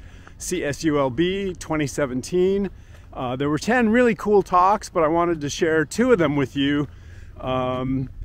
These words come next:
one by myself and one by a guy named John Bruna. Uh, my talk was,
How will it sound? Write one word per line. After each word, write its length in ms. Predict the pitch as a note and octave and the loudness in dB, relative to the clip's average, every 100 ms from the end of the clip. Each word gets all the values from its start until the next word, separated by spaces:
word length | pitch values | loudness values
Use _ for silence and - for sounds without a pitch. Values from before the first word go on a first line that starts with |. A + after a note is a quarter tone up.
| - - | -12 -12
one 380 | D#3+ E3 F3 F3 | -2 2 2 0
by 220 | C3+ D#3+ | 2 2
myself 640 | D#3 D3+ - A#3 F#3+ E3 - | 4 2 4 6 8 6 2
and 200 | E3 D#3 | 0 2
one 200 | D#3 D3+ | 0 0
by 300 | C3+ C3+ C3+ | 0 0 0
a 260 | C3 C3+ | 0 -2
guy 180 | B2+ C#3+ | 0 0
named 300 | C#3 C#3 A#2+ | 0 0 -2
John 300 | D3 B2+ B2+ | -2 0 -2
Bruna. 520 | A2+ C#3+ D3+ G#2+ G2+ - - - - | 0 0 2 -2 -6 -12 -18 -20 -14
Uh, 260 | - B2 A#2+ | -8 -6 -4
my 280 | D3+ D#3+ E3+ | -2 0 0
talk 440 | - G3+ G3+ - - - | -2 0 0 0 -12 -8
was, 680 | D3+ D3+ D3 C#3+ C#3 A2 | -2 2 4 2 0 -6